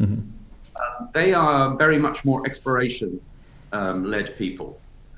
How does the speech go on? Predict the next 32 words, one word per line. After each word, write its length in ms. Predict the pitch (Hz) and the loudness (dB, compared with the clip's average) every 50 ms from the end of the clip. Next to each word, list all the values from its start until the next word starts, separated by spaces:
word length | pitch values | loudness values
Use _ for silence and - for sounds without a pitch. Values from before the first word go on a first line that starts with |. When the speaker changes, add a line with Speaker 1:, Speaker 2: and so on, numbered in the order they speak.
| - - - - - - - - - - | -20 -20 -18 -18 -18 -18 -18 -10 -4 0
Speaker 2:
And 500 | 120 120 123 123 123 120 120 117 110 113 | 2 4 4 4 4 6 4 4 4 2
their 320 | - - 127 135 127 127 | 0 0 2 2 2 2
thinking 760 | - - - - 196 202 214 202 - - 101 90 98 117 117 113 | 0 0 2 4 4 6 4 2 2 0 0 2 2 0 2 2
was 180 | 127 123 113 | 2 2 4
all 200 | 135 139 131 127 | 4 4 4 4
around 340 | 120 113 113 113 110 110 107 | 4 4 4 4 2 2 0
exploration. 760 | 120 - - - - 113 107 107 107 104 104 - - - - - - - - - - - - - - - - - - - - - - | -4 -4 -4 -4 -2 -2 0 0 -2 -2 -6 -10 -12 -16 -18 -20 -20 -20 -20 -20 -20 -20 -20 -20 -20 -20 -20 -20 -20 -20 -10 -4 0
Uh, 220 | 117 117 117 - 113 | 2 2 2 2 4
actually, 440 | 139 170 175 - - - 202 185 180 | 2 2 2 0 -2 0 0 2 2
my 240 | 156 151 165 190 202 | 2 2 2 2 0
experience 600 | 190 - - - 156 143 139 135 120 - - - | 0 -4 -2 0 2 4 4 4 2 0 -4 -4
in 80 | 117 | -6
Southeast 400 | 117 120 113 113 113 113 - - | -4 -4 -4 -4 -6 -6 -4 -2
Asia 220 | 113 113 110 110 113 | -2 -2 -2 -2 -4
has 120 | 107 - | -6 -6
told 240 | - - 127 117 113 | -4 -2 0 2 2
me 120 | 113 113 127 | 2 2 0
exploration 840 | - - - 127 127 135 143 139 139 - 123 104 98 92 98 90 - | -2 -6 -6 -2 0 0 0 0 -2 -4 -4 -4 -4 -4 -6 -6 -8
is 120 | 101 95 101 | -8 -8 -6
a 80 | 101 | -6
real 300 | 95 104 110 110 110 101 | -4 -2 0 0 0 0
losing 380 | 98 98 98 98 92 85 87 - | 0 0 -2 -2 -2 -4 -10 -14
streak. 360 | - - 95 90 - - - - - - | -12 -8 -6 -6 -6 -6 -10 -16 -10 -6
We 300 | 110 110 131 135 131 131 | -2 2 2 2 2 2
had, 360 | 123 123 120 113 107 113 - - - - | 0 0 0 0 0 -2 -6 -10 -10 -4
uh, 540 | 107 107 104 101 98 98 98 95 95 95 95 | -2 0 2 2 2 2 0 0 -2 -4 -4
not 580 | 92 104 101 110 117 127 139 131 135 - - - | -2 0 2 4 6 6 6 4 2 -2 -6 -2
good 120 | 110 110 | -2 -2
experience 580 | 107 101 - - 110 104 98 95 95 95 - - | -2 -2 -4 -4 -2 0 0 -2 -2 -6 -8 -8
in 60 | 98 | -8
Salamander, 580 | - - 101 98 95 95 98 95 135 135 - - - | -6 -6 -6 -4 -2 -2 0 2 2 0 0 2 2
and 220 | 139 135 131 131 | 4 4 4 2